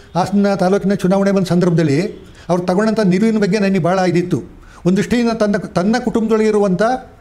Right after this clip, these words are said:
ತೊಂದರೆಗಳಿದೆಯಲ್ಲ, ಕುಟುಂಬಗಳಲ್ಲಿರುವಂಥ ಅಡೆತಡೆಗಳೇನಿದೆಯಲ್ಲ, ಅವನು ಕಳ್ಕೊತಾ ಇರೋ ಮನುಷ್ಯ, ಆ ಕಳ್ಕೊಂಡು ಹೊರಗೆ ಬರ್ತಾ ಇದ್ದಾರೆ ಕುಮಾರಸ್ವಾಮಿ, ಏನೋ ಒಂದು ಬೆಳವಣಿಗೆ ಲಕ್ಷಣವನ್ನು ಕಾಣ್ತಿದ್ದಾರೆ ಅಂತ ನಾನು ಅಂದ್ಕೊಂಡಿದ್ದೆ. ಯಾವಾಗ ಆ ಥರ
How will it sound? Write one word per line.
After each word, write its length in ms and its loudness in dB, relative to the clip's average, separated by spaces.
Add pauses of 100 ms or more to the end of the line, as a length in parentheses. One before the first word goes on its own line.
(420)
ತೊಂದರೆಗಳಿದೆಯಲ್ಲ, 720 0
ಕುಟುಂಬಗಳಲ್ಲಿರುವಂಥ 1000 0 (280)
ಅಡೆತಡೆಗಳೇನಿದೆಯಲ್ಲ, 840 0 (520)
ಅವನು 180 0
ಕಳ್ಕೊತಾ 400 0
ಇರೋ 100 0
ಮನುಷ್ಯ, 300 0 (560)
ಆ 80 0
ಕಳ್ಕೊಂಡು 420 0
ಹೊರಗೆ 180 0
ಬರ್ತಾ 220 0
ಇದ್ದಾರೆ 200 0
ಕುಮಾರಸ್ವಾಮಿ, 720 -2 (140)
ಏನೋ 180 0
ಒಂದು 160 2
ಬೆಳವಣಿಗೆ 460 2
ಲಕ್ಷಣವನ್ನು 420 -2
ಕಾಣ್ತಿದ್ದಾರೆ 400 0
ಅಂತ 140 -2
ನಾನು 120 2
ಅಂದ್ಕೊಂಡಿದ್ದೆ. 680 0
ಯಾವಾಗ 360 0 (200)
ಆ 80 -2
ಥರ 140 0